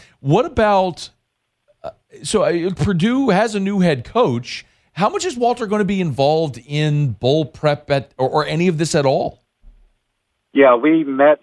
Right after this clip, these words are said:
Speaker 2: uh, Ryan Walters yesterday for the first time. He flew in, uh, I believe, on Tuesday, and then yesterday was introduced to the alumni and, and the media and did all of that before he got on the road to recruiting. And he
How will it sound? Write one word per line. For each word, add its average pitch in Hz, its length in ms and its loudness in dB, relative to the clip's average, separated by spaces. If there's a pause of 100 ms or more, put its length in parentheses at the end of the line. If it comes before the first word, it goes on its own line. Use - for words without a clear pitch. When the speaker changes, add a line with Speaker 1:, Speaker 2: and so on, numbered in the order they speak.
(300)
Speaker 2:
uh, 123 240 2
Ryan 127 300 0
Walters 123 460 -4 (100)
yesterday 123 500 -2
for 113 80 -12
the 113 100 -2
first 120 340 0
time. 113 400 2 (280)
He 117 100 -12
flew 139 280 0
in, 127 320 -2 (380)
uh, 110 40 4
I 107 140 4
believe, 120 260 -2
on 117 160 0
Tuesday, 117 520 2
and 117 100 -2
then 113 120 -4
yesterday 113 440 2
was 107 220 -2 (440)
introduced 135 540 0
to 131 140 0
the 123 120 0
alumni 127 580 4
and, 117 260 -6
and 107 360 -8
the 113 120 -2
media 120 680 2
and 117 220 -8 (400)
did 135 100 6
all 127 220 6
of 113 60 -8
that 123 300 0
before 123 280 -6
he 113 60 -8
got 127 140 2
on 123 60 -4
the 117 80 -10
road 120 220 0
to 113 80 -6
recruiting. 110 560 -2 (340)
And 120 100 -6
he 135 100 0